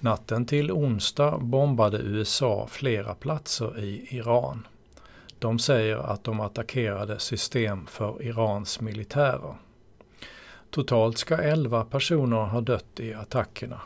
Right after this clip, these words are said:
Fyra av dem dog när bomber träffade ett bröllop. Det säger organisationen Röda halvmånen i Iran. Iran har svarat med attacker mot U S As militärer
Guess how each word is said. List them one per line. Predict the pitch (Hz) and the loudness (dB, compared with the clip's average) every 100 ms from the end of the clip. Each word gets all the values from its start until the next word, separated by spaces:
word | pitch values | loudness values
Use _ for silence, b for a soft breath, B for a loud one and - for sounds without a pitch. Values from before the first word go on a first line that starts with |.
| - - B B B B - | -20 -20 B B B B -2
Fyra | 123 117 104 | 2 2 2
av | 107 143 127 | 6 6 6
dem | 120 127 | 2 4
dog | 135 117 110 - | 4 4 2 -2
när | 120 | 0
bomber | 117 127 117 98 104 | 2 4 2 2 -4
träffade | - 123 - 104 101 | -4 -4 -2 -4 -2
ett | 117 113 - | -4 -10 -6
bröllop. | 101 120 123 110 135 - - B B B B B | -2 0 0 -2 -4 -12 -20 B B B B B
Det | - 113 | -6 -2
säger | - 139 107 104 117 | 2 4 2 0 -4
organisationen | 107 110 101 101 110 - 104 104 104 - | -4 -2 -2 -4 -4 -2 -2 -2 -6 -6
Röda | - 117 107 | -2 0 0
halvmånen | 95 107 110 117 101 101 117 143 - - | -2 -2 0 0 0 0 0 0 -2 -6
i | 120 107 - | -6 -6 -6
Iran. | 123 127 127 123 - - - - _ _ - B B B B B B B | 0 2 2 -2 -12 -20 -20 -20 _ _ -20 B B B B B B B
Iran | 139 127 113 101 | 2 6 6 6
har | 107 | 2
svarat | 123 - 160 135 123 - | 2 8 8 8 6 2
med | 123 131 | 0 2
attacker | 123 139 117 - 107 | 0 0 0 -2 -4
mot | 104 107 - | -2 -4 -2
U | 113 107 | 0 0
S | 101 - | -2 -2
As | 120 101 - | 0 0 -2
militärer | 117 107 107 - 117 95 101 101 | -4 -2 -2 0 0 0 -2 -4